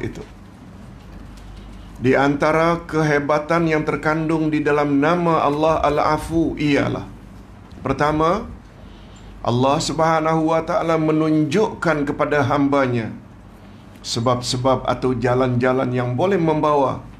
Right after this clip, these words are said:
mereka kepada keampunan Allah dan kemaafannya, apakah dalam bentuk amalan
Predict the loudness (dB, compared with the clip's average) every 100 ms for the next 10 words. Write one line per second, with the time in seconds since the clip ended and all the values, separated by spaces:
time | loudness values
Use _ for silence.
0 | -20 -20 -20 -18 -6 0 0 2 0 0
1 | -2 -2 0 -2 -4 0 0 0 0 2
2 | 2 0 -4 -6 -6 -12 -18 -20 -20 -14
3 | -14 -12 -16 -18 -18 -18 -18 -20 -20 -20
4 | -20 -20 -20 -20 -20 -18 -8 0 2 2
5 | 0 0 2 2 0 0 0 2 0 -4
6 | -12 -18 -20 -20 -20 -20 -20 -20 -20 -20
7 | -12 -8 -4 -2 -2 -2 -2 0 0 0
8 | 0 -2 0 0 0 2 2 2 2 0
9 | -4